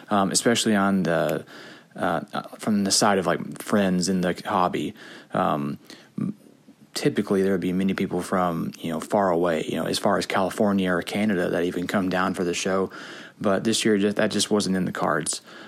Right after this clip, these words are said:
Um, but what that did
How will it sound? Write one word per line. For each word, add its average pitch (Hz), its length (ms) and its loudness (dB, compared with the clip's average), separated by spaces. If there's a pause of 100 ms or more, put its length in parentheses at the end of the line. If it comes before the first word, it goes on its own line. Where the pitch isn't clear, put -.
(140)
Um, 87 480 0 (360)
but 120 400 4
what 117 180 4
that 98 220 2
did 120 340 4